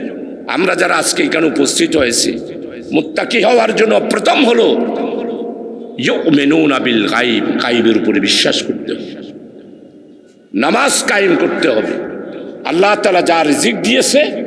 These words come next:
রিজিক থেকে আমাদেরকে ব্যয় করতে হবে। ভাই, সব সতেরো বছরে কি অবস্থা হয়েছে? সাবেক শেখ হাসিনা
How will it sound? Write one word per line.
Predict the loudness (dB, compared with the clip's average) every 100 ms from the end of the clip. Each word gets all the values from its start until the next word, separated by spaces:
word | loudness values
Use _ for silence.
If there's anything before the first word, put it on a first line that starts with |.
| -8 -10 -8 0 2
রিজিক | 2 2 0 0
থেকে | 0 0
আমাদেরকে | 0 0 0 0 2
ব্যয় | 2 2
করতে | 0 0 0
হবে। | 0 0 -6 -10 -10 -12 -14 -14 -16 -18 -18 -20 -20 -20 -20 -20 -6
ভাই, | -2 0
সব | 2 2 2 0 -4 -8 -10 -10 -2
সতেরো | -2 0 2 2
বছরে | 2 2 2 2 2 0 -4 -6 -8 -10 -12 -14 -14 -16 -18 -18 -20 -20 -20 -20 -20 -20 -20 -20 -20 _ _ _ _ _ _ _ _
কি | 2 4
অবস্থা | 4 2 0 0
হয়েছে? | 2 2 2 0 -2 -2 -2 -4 -6 -8 -8 -10 -12 -14 -14 -16 -16 -18 -20 -20 -20 -8
সাবেক | -2 0 0 0 -2 -6 -10 -8 -2
শেখ | 0 2
হাসিনা | 2 2 0